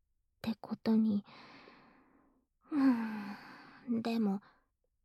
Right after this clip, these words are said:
あんまり良くないんじゃないかな。もう日にちまで決めてるのに、こんなところにまた来ちゃうなんて。しかも今回予約だよね。っ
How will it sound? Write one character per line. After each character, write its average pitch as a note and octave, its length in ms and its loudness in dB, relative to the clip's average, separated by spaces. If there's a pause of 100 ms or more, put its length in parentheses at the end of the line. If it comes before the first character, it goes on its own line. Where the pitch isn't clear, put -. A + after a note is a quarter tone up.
(580)
あ A3 160 -2
ん C4+ 120 4
ま D#4 120 4
り D#4 120 0
良 F#4 140 6
く B3 160 4
な E4 200 4
い G4 80 2
ん F4+ 60 -2
じ B3 120 -4
ゃ - 20 -4
な A3 180 -4
い G#3 60 -4
か - 160 -6
な。 A#3+ 140 0 (1400)
も B3+ 240 8
う - 20 6
日 C#4 160 0
に D4 160 6
ち D4+ 140 -2
ま D4+ 100 4
で B3 120 4
決 - 160 4
め A#3+ 120 8
て B3 140 2
る B3 100 10
の G#3 140 8
に、 G3 160 0 (520)
こ - 180 4
ん A3 140 6
な A3 140 2
と - 140 -12
こ G#3+ 100 -2
ろ G#3+ 80 2
に G3 160 0
ま F3+ 240 -8
た G3 180 -8 (520)
来 - 240 -18
ち - 100 2
ゃ C4+ 40 10
う - 20 10
な G3+ 80 4
ん - 60 -4
て。 - 40 -20 (2000)
し - 200 -14
か D4+ 180 4
も C#4 200 10
今 E4+ 280 6
回 B3 300 4
予 A3 140 4
約 E4+ 280 4
だ A4+ 100 8
よ G#4+ 120 8
ね。 C4 540 6
っ - 20 -14